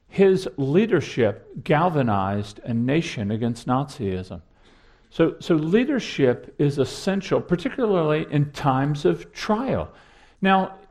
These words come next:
you know that Peter is writing to a people who are under duress.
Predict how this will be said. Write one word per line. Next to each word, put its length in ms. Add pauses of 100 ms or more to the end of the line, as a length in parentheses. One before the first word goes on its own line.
(540)
you 160
know 260
that 280
Peter 340
is 180
writing 640
to 200
a 40
people 760 (800)
who 260
are 320 (340)
under 320
duress. 760